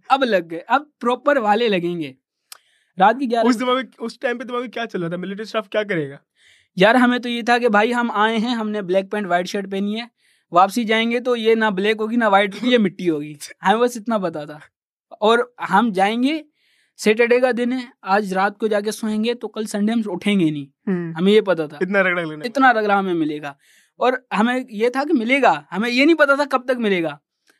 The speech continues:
Speaker 1: हम मतलब रात की अपनी नींद अपने माइंड में तैयार कर चुके थे, भाई नींद गई है,
Speaker 2: हाँ।
Speaker 1: आज हम नहीं सोने वाले। फजर से पहले तो in any case हम नहीं सोने वाले।
Speaker 2: सही।
Speaker 1: तो एडजुटेंट ने बोला कि भाई उन्होंने ना आठ हाउसेज होते हैं,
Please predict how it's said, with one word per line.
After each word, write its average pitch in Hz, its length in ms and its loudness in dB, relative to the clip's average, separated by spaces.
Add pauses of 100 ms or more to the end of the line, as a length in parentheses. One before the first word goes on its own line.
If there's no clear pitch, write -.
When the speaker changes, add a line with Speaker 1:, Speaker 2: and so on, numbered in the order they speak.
(120)
Speaker 1:
हम 220 140 4
मतलब 240 260 0
रात 220 260 2
की 254 60 -8
अपनी 247 240 -2
नींद 254 340 0 (220)
अपने 233 220 0
माइंड 220 260 4
में 233 100 -2
तैयार 214 240 2
कर 220 120 -2
चुके 214 200 -8
थे, 233 100 -6
भाई 226 180 -2
नींद 214 240 -2
गई 160 240 0
है, 131 180 -8
Speaker 2:
हाँ। 147 320 -8
Speaker 1:
आज 208 200 4
हम 233 120 6
नहीं 214 160 2
सोने 165 260 0
वाले। 147 240 -10 (640)
फजर 240 240 4
से 302 140 0
पहले 254 240 2
तो 262 240 0
in 240 300 -4 (180)
any 277 240 6
case 233 200 2
हम 214 80 -2
नहीं 196 120 0
सोने 165 260 -4
वाले। 143 300 -12
Speaker 2:
सही। 156 320 -8 (540)
Speaker 1:
तो 180 640 6
एडजुटेंट 196 360 -2
ने 214 120 -4
बोला 180 300 0
कि 180 100 -8
भाई 165 360 -8
उन्होंने 185 360 -6
ना 269 120 -14 (300)
आठ 202 200 2
हाउसेज 196 300 2
होते 180 240 0
हैं, 294 160 -6